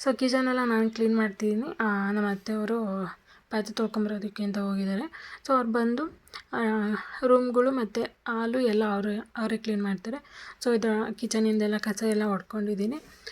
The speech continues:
So ಈಗ ಪಾತ್ರೆನೆಲ್ಲ, ಬಾಕ್ಸು ಮತ್ತು ಪಾತ್ರೆನೆಲ್ಲ ಸೈಡಿಗೆ ಎತ್ತಿಟ್ಟು ಆನಂತರ ನೆಲನ, ಮ್, ಶೆಲ್ಫ್ ಎಲ್ಲ ಒರೆಸ್ವಿ, ಆಮೇಲೆ ಎತ್ತಿಟ್ಕೊಬೇಕಿದೆಲ್ಲ. So ನನ್ನ ಮಗಳು ಮಲಗಿದ್ದಾಳೆ, ಅವಳು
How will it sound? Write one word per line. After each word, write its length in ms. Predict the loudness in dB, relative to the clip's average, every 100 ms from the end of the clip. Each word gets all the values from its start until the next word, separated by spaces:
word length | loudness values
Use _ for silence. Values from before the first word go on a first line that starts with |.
| -18 -8
So 100 | 0
ಈಗ 180 | 2 2
ಪಾತ್ರೆನೆಲ್ಲ, 760 | 0 2 2 2 0 2 2 2 0 -2 -4 -10 -2
ಬಾಕ್ಸು 440 | 0 0 2 4
ಮತ್ತು 340 | 6 6 2 0
ಪಾತ್ರೆನೆಲ್ಲ 600 | -2 0 0 0 2 0
ಸೈಡಿಗೆ 440 | 4 4 6 4
ಎತ್ತಿಟ್ಟು 360 | 2 2 0 0 -2 -10 -10 -10 -2
ಆನಂತರ 360 | 2 2 2 0 2 4
ನೆಲನ, 440 | 4 2 2 -2 -4 -8 _ _
ಮ್, 320 | -4 -2 -2 -2 -4 -6 _ -20 -6
ಶೆಲ್ಫ್ 380 | 2 2 2 2
ಎಲ್ಲ 180 | 2 2 0 0 -2 -4 -8 -16 -6
ಒರೆಸ್ವಿ, 520 | -4 -2 -4 -2 -4
ಆಮೇಲೆ 500 | -4 -2 0 0 -2
ಎತ್ತಿಟ್ಕೊಬೇಕಿದೆಲ್ಲ. 960 | -4 -6 -8 -4 -4 -4 -6 -6 -6 -6 -8 -14 -20 -20 -20 -18 -20 -18 -8
So 120 | -4
ನನ್ನ 220 | 2 4
ಮಗಳು 240 | 4 4 2
ಮಲಗಿದ್ದಾಳೆ, 640 | 4 4 2 2 2 2
ಅವಳು 300 | 2 2 2